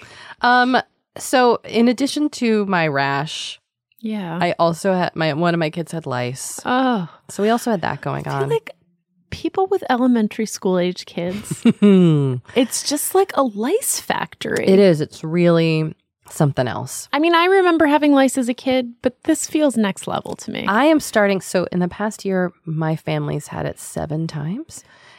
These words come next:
Speaker 1: And this time I started to worry that there was something wrong with us, which is like, everybody feels that way when you get lice. And there's, no, there's
Speaker 2: Right.
Speaker 1: nothing wrong
Speaker 2: No.
Speaker 1: with you. It's not, it's such a weird stigmatized thing to have. And really, it's just a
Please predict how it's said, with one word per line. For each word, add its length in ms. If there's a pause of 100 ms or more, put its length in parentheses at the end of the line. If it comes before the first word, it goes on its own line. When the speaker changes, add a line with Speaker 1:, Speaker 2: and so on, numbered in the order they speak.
(140)
Speaker 1:
And 300
this 220
time 460
I 100
started 400
to 100
worry 240
that 140
there 140
was 120
something 600
wrong 280
with 140
us, 200
which 160
is 160
like, 200 (400)
everybody 460
feels 240
that 100
way 80
when 100
you 60
get 140
lice. 220
And 80
there's, 180 (120)
no, 300
there's 140
Speaker 2:
Right. 80
Speaker 1:
nothing 140
wrong 120
Speaker 2:
No. 60
Speaker 1:
with 100
you. 200
It's 240
not, 340 (400)
it's 180
such 220
a 100
weird 560
stigmatized 800
thing 160
to 60
have. 220
And 80
really, 280
it's 120
just 220
a 80